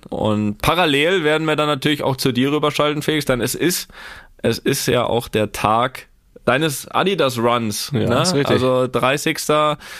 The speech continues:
Speaker 1: geht's los, zehn Kilometer. Deswegen, ähm, jetzt hast du lang genug Zeit. Bist du laufen gegangen auf Mallorca? Hast dich vorbereitet?
Speaker 2: Boah, ich war, ich bin jetzt, äh, sieben Tage hier. Ich bin dreimal auf dem Laufband gewesen.
Speaker 1: Mhm, mhm.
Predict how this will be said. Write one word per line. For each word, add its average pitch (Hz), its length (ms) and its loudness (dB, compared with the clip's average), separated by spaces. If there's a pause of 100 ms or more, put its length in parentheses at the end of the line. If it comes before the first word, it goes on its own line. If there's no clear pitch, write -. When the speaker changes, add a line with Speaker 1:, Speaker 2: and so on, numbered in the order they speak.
(240)
Speaker 1:
geht's 135 260 0
los, 135 340 0
zehn 143 160 0
Kilometer. 139 640 0
Deswegen, 151 480 0
ähm, 127 800 -2
jetzt 131 180 0
hast 139 160 -2
du 139 40 0
lang 139 180 0
genug 143 320 -2
Zeit. 135 400 0
Bist 160 220 0
du 147 40 4
laufen 127 320 0
gegangen 110 300 0
auf 107 100 -2
Mallorca? 113 400 0
Hast 196 140 -2
dich 127 100 -2
vorbereitet? 117 480 0
Speaker 2:
Boah, 104 120 2
ich 104 100 -4
war, 123 120 4
ich 120 140 -2
bin 143 140 0
jetzt, - 420 -4
äh, 120 140 -4
sieben 120 480 0
Tage 135 300 0
hier. 139 420 0
Ich - 220 -4
bin 131 520 -2
dreimal 120 540 0
auf 107 160 -2
dem 117 100 0
Laufband 113 420 0
gewesen. 127 480 0
Speaker 1:
Mhm, 107 520 -2
mhm. 101 360 -4